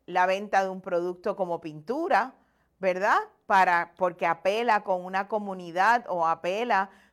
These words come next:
con un sentido cultural particular. O sea, el color del año para una compañía que está en Idaho,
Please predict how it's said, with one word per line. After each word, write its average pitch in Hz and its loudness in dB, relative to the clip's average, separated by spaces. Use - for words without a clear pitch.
con 208 0
un 214 -6
sentido 233 -4
cultural 240 -2
particular. 196 0
O - -20
sea, 220 2
el 226 0
color 247 4
del 359 0
año 330 0
para 214 2
una 262 -2
compañía 277 -2
que 214 -4
está 226 4
en 226 -4
Idaho, 165 0